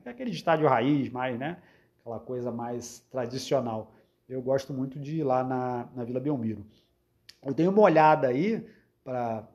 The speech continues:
pra gente passar um raio-x nessa, nessa campanha do Santos aí. Na primeira rodada empatou com o Fluminense em zero a zero. Na segunda rodada ganhou do Curitiba dois a um.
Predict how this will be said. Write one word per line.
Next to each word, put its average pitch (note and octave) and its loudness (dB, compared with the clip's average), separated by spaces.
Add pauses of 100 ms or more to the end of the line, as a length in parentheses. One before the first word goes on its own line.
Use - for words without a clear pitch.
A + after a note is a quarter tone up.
(160)
pra A#2 -10
gente A#2+ -8
passar C3 -6
um C3 -2
raio-x D3+ 2
nessa, D3+ 4
nessa C#3 -2
campanha C3+ -2
do D3 -4
Santos D3+ -2
aí. C#3+ 2 (360)
Na C3 -4
primeira E3+ 4
rodada D#3 6
empatou E3 0
com F3 -4
o D#3+ -4
Fluminense F3+ 0
em D3+ -4
zero C3+ 2
a C3 4
zero. F3+ 2 (280)
Na C#3+ -4
segunda E3+ -2
rodada B2+ 0
ganhou C3+ 2
do B2 -10
Curitiba G#3 -2
dois C3+ 2
a B2+ 4
um. B2+ -2